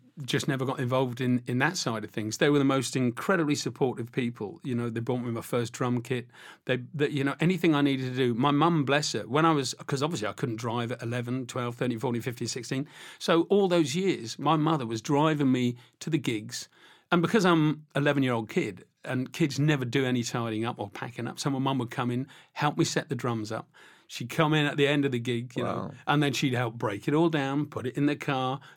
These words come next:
Speaker 1: drive
Speaker 2: And
Speaker 1: us
Speaker 2: you go there and you perform on stage
Speaker 1: Yeah,
Speaker 2: like a
Speaker 1: and
Speaker 2: pro.
Speaker 1: I just sit there. And I'm, well, I'm not really like a pro because there's sometimes
Speaker 2: Well, you were
Speaker 1: that
Speaker 2: good enough to,
Speaker 1: Mum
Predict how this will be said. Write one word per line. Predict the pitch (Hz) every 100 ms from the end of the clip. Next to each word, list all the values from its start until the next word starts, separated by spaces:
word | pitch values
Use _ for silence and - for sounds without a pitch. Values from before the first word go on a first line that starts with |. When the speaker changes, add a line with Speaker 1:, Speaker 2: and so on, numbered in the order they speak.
| _
Speaker 1:
drive | - 117 123
Speaker 2:
And | 127
Speaker 1:
us |
Speaker 2:
you | 139
go | 151
there | 135 131
and | 127
you | 127
perform | 113 117 127 117
on | 117
stage | - 123 117
Speaker 1:
Yeah, | 254 453
Speaker 2:
like |
a | 135
Speaker 1:
and | 240
Speaker 2:
pro. | 254
Speaker 1:
I | 226
just | -
sit | 214
there. | 185 147
And | 165 185
I'm, | 202
well, | 175 196 165
I'm | 147 147
not | 170
really | 160 160 147
like | 139 127
a |
pro | 120 135 123
because | 117 - 127
there's | 135 127
sometimes | 160 156 131 127
Speaker 2:
Well, | 170
you | 147
were | 135
Speaker 1:
that |
Speaker 2:
good | 175 160
enough | 151 165
to, | -
Speaker 1:
Mum | 139 135